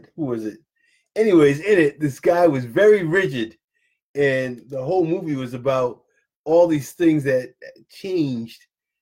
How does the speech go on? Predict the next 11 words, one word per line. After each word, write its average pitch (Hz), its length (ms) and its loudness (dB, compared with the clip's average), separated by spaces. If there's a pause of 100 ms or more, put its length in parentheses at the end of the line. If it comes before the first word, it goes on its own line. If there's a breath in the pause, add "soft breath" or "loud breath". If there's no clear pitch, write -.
(120)
and, 123 380 -2
uh, 117 220 -2 (140)
threw 190 220 2
him 160 120 2
off 139 200 2
his 127 160 -10
game 127 320 0
pretty 113 220 -6
much 98 260 -12
because 110 280 -12
it, 110 120 -14